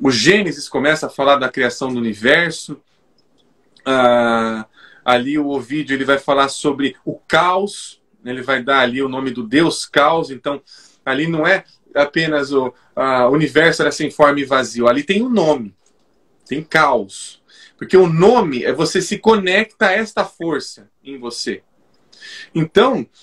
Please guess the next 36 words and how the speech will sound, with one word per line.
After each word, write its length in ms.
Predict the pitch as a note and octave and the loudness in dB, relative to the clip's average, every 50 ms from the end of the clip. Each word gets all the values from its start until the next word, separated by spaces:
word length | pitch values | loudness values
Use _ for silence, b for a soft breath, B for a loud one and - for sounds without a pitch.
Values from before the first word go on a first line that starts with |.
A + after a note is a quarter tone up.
| b b b b _ | b b b b _
é, 720 | C3+ C#3 C#3 C#3 C3+ C3+ C3 B2+ B2+ A#2+ A#2+ A#2 A2+ - | 0 2 2 2 0 -2 -6 -6 -8 -8 -8 -10 -12 -6
ao 300 | - B2+ F3 A#3+ D4+ D#4 | -2 0 0 2 0 0
meu 260 | A3+ F3+ F#3 G3 F3+ B2 | 0 0 0 -2 -2 -4
ver, 480 | - - A2 A#2 D#3+ F#3+ F3 A#2 G2 _ | -8 -6 -2 0 0 0 0 -2 -6 _
Rhodes, 720 | - F#2 A#2+ D3+ E3+ D3+ A2+ G2 - - - - - - _ _ _ | -2 0 2 2 2 0 -2 -6 -12 -18 -18 -20 -20 -20 _ _ _
é, 360 | - A2 G#2 G#2 G2+ G2+ G2+ b b b b b b - A2+ A#2 A2 F#2 | -10 -8 -6 -6 -6 -8 -10 b b b b b b -6 -4 -4 -4 -2
é, 180 | F#2 G2+ G2 F#2+ | -2 -4 -2 0
o, 220 | A2 B2 A#2+ A2+ | 0 2 4 4
o 60 | C3+ | 6
núcleo 340 | C3+ F3+ A3+ A3 - A3+ A3+ | 6 6 6 6 4 0 2
pagão, 480 | - - D3 A#2 G#2 G#2 A#2+ E3 F#3+ E3+ | 4 2 2 2 0 -2 -2 0 0 0
o 60 | B2 | -2
pa-, 200 | _ - C#3+ B2+ | _ 0 0 0
o, 600 | C3 B2 A#2+ A2 G#2 G2 E2 D#2+ E2 F2+ F#2 - | 2 0 -2 -2 -4 -6 -6 -8 -10 -10 -10 -10
o 80 | A2+ A2 | -12 -6
pagão, 580 | _ - A#2+ A#2 A#2+ A2+ G#2+ C3 E3 G#3+ A3+ G3 | _ 0 0 0 -2 -6 -6 -4 -4 -2 -2 -2
ele 200 | D#3+ D3 F3 - | -2 -4 -6 -8
tem, 260 | _ - D#3 G3+ A3+ - | _ -4 -4 -4 -2 -2
é, 520 | - D3 D#3 C3 A#2+ A2+ - - - - - - | -2 -2 0 -2 -2 -4 -6 -10 -16 -20 -18 -10
ele, 180 | - C#3+ D#3+ | -6 0 2
ele 220 | D3+ E3 F3+ G3 F3 | 4 4 6 4 4
é 100 | G3+ A3+ | 4 2
politeísta. 880 | - F#3 D#3+ C3 B2 - _ B2+ A2+ G2+ G2 - - - _ _ _ _ _ _ _ _ | 0 -4 -8 -8 -8 -10 _ -8 -8 -8 -10 -16 -20 -20 _ _ _ _ _ _ _ _
Não 140 | A2 B2 C3 | -14 -14 -2
tem 180 | - F#3 A#3+ | 2 2 2
como, 340 | A#3+ - G#3+ G3 F#3 D#3+ D3 B B B B B B B | 2 2 2 2 2 2 -2 B B B B B B B
é, 260 | C#3+ C#3 C3+ C3 C#3+ | 2 4 4 4 2
ele 100 | D3 D3 | 0 0
escolher 420 | D3 - - - D3+ C3 C3+ C3+ | -6 -8 -2 0 2 4 4 4
A 140 | C3 C#3 D3 | 4 4 2
ou 160 | D3 C3+ A2+ | 0 0 -4
B. 240 | _ B2+ A#2+ A2 - b b b b | _ -10 -10 -10 -10 b b b b
Ele 180 | _ C#3+ D#3 F3+ | _ -4 -4 -4
é 40 | F#3+ | -4
perceber 640 | F#3+ - A#3 A#3+ - - - E3+ - - G3+ A3+ A3 | -4 -4 -4 -4 -4 -4 -6 -6 -6 -4 -6 -6 -6
que 260 | - - F#3 D3+ | -6 -8 -10 -10